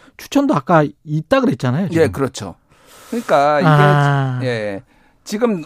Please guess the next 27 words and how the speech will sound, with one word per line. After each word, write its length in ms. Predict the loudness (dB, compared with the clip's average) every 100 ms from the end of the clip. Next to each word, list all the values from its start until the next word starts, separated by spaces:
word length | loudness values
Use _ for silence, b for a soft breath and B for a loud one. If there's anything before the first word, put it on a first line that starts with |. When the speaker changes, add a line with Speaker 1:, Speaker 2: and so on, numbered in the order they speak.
| -8
Speaker 2:
아까 200 | -2 0
전에 220 | 2 0
국회 460 | -4 -2 4 4
지금 200 | 2 -2
법안을 380 | -2 0 2 2
좀 140 | -2 -2
말씀드리면은 800 | -2 -4 -10 -4 -2 -2 -4
Speaker 1:
음. 40 | 0
Speaker 2:
지난해 420 | 0 2 0 -2
유월에 420 | -2 0 2 0
대중문화예술인을 1080 | -4 -6 -6 -4 -2 0 0 -2 -4 -2 -2
예술요원 520 | -2 -4 -4 -2 -2
대상으로 400 | -2 -6 -4 -4
포함시키는 800 | 0 0 0 -6 -12 -8 -2 -2
병역법 540 | 0 -2 -2 -2 -6 -6 _ _
어, 120 | -8 -8
개정안이 540 | -6 -4 -2 0 -2
지금 140 | -4
발의가 380 | -6 -8 -4 -2
된 160 | 0 -2
상황인데 760 | -4 -2 0 0 0 2 2
현재는 400 | 0 -2 -2 -4
지금 320 | -6 -2 -2 -2 B B
법안 320 | -2 2 2
소위에서 400 | 2 -2 -2 -2
계류 300 | -4 0 0
중입니다. 500 | -2 -4 -6 -10 -14